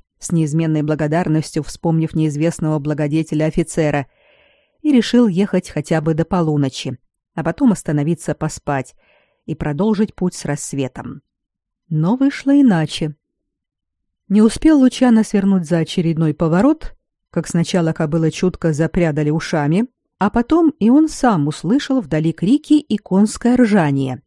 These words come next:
Впереди явно шла драка. Кричали по-дарвинански, и слов было не разобрать, но среди невнятных выкриков слышалось что-то,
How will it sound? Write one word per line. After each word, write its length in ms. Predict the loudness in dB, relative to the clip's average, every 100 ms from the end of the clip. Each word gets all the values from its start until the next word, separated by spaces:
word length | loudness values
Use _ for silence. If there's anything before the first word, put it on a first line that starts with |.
| _ _ _ _ _ _
Впереди 460 | _ -2 0 0 0
явно 380 | 2 2 2 0
шла 240 | -2 -2
драка. 480 | 0 0 0 -4 -4 _ _ _ _ _
Кричали 440 | -2 -2 -2 -2
по-дарвинански, 960 | -2 -2 -2 0 0 0 -2 -2 -4 -4 -18 _ _ _
и 80 | -8
слов 300 | -6 0 0
было 160 | 2 0
не 160 | 2
разобрать, 580 | 2 2 2 0 -2 -10 -20 _ _ _ -2
но 180 | -2
среди 340 | 0 -2 0 0
невнятных 640 | 0 0 -2 0 -4 -2
выкриков 560 | 0 0 0 0 -2 -2
слышалось 500 | -4 -2 -2 -4 -4
что-то, 460 | -4 -4 -2 -2